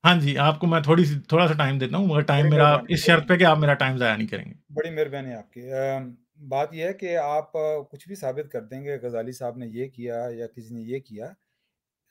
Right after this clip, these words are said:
Speaker 2: गजाली साहब हमारा इस्लाम है, अल्लाह और उसका रसूल, ठीक है। कोई भी स्कॉलर गलती कर सकता है, मैं किसी स्कॉलर का मुकल्लिद नहीं हूँ। आपने ये साबित करना है कि कुरान और अल्लाह का रसूल जो है और अल्लाह, वो साइंस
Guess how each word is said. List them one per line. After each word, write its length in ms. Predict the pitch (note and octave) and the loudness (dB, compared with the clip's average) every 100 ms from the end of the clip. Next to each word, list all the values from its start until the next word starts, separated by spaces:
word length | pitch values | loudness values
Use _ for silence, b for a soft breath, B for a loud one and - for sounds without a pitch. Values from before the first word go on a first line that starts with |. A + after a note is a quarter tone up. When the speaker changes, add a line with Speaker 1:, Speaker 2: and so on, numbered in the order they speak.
| C3 | -10
Speaker 2:
गजाली 320 | C3+ C#3+ A#3 | -4 -2 -2
साहब 220 | A#3+ A3+ | -2 -2
हमारा 420 | G3 F#3 F#3 A#3+ A#3 _ _ _ _ _ - | -2 -4 -6 -10 -14 _ _ _ _ _ -8
इस्लाम 400 | F#3 C#3+ C#3 C#3 | -8 -8 -10 -8
है, 180 | D#3 G3+ - | -10 -12 -10
अल्लाह 300 | C#3 B2 D#3 | -10 -6 -6
और 280 | G#3+ - C3 | -6 -8 -10
उसका 220 | - C3 | -8 -8
रसूल, 380 | A#2+ - B2 G#2 _ - | -8 -10 -14 -16 _ -14
ठीक 160 | C#3+ | -6
है। 80 | G#3+ B3 _ _ _ _ _ | -6 -8 _ _ _ _ _
कोई 200 | D#3 B3 | 2 4
भी 160 | C4 B3 | 2 -2
स्कॉलर 420 | - D3+ F#3 G#3 | -2 0 2 2
गलती 320 | C3 C3+ F3+ | 0 -4 -8
कर 140 | E3 C3 | -6 -6
सकता 320 | - _ G2 | -8 _ -14
है, 60 | G2 - _ _ _ _ - | -14 -20 _ _ _ _ -12
मैं 220 | C3+ E3+ | -2 -2
किसी 240 | G3+ F#3+ A3+ | -2 -6 -8
स्कॉलर 340 | - C#3 E3+ | -2 -2 0
का 160 | G3 F#3 | 0 0
मुकल्लिद 480 | D#3 C3+ C#3+ C#3+ C#3+ | -2 -6 -4 -2 -4
नहीं 220 | B2 G#2+ | -6 -12
हूँ। 760 | F#2+ - - _ _ - D3 D3+ | -16 -20 -20 _ _ -16 -2 0
आपने 280 | G3 G#3+ G3+ | 0 0 -4
ये 200 | G#3+ C4 | -4 -4
साबित 360 | F#3+ F#3+ G#3 | -2 -2 -2
करना 320 | - C#3+ B2+ | -2 -8 -6
है 220 | B2+ C#3+ F#3+ | -8 -8 -6
कि 100 | A3 | -8
कुरान 720 | _ - B2+ B2 E3 A#3+ A#3+ | _ -8 -6 -4 -4 -6 -6
और 360 | - E3 E3 | -8 -4 -4
अल्लाह 360 | D#3 D3+ G#3+ A#3+ | -4 -4 -2 -2
का 200 | G3+ F#3 | -4 -4
रसूल 440 | C3+ C3 - A3 G#3+ | -4 -6 -8 -8 -6
जो 80 | D3+ | -6
है 260 | - D3 | -6 -6
और 80 | E3+ | -4
अल्लाह, 340 | B2+ C#3 F3+ | -6 -4 -4
वो 400 | F#3 B2+ D#3 B3+ | -4 -4 2 2
साइंस 420 | B3+ - D#3 E3+ | 2 -8 -8 -8